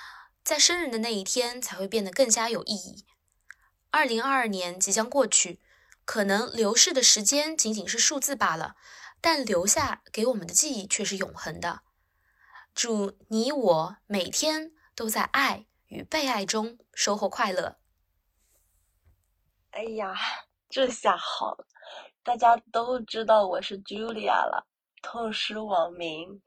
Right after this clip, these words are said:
Speaker 2: 嘿嘿。嗯，说回来，我真的是太羡慕 Molly 老师过生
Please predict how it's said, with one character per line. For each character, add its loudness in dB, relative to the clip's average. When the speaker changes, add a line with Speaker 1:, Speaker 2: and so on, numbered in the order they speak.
Speaker 2:
嘿 -12
嘿。 -6
嗯， -8
说 8
回 8
来， 8
我 0
真 2
的 6
是 -2
太 2
羡 0
慕 -6
Molly 2
老 4
师 -4
过 -2
生 -2